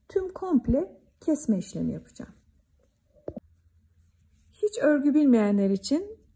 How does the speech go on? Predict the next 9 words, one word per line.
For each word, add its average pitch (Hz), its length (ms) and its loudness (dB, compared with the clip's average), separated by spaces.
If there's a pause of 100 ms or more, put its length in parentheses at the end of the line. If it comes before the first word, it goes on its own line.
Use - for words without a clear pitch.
(640)
şimdi 294 280 -6
kesmeyi 247 540 2
anlatacağım. 196 680 -4 (880)
İki 403 180 2
tane 233 380 4
ilmeği 208 420 4
sağ 226 280 -2
şişe 277 300 -2
geçiriyorum. 277 800 -2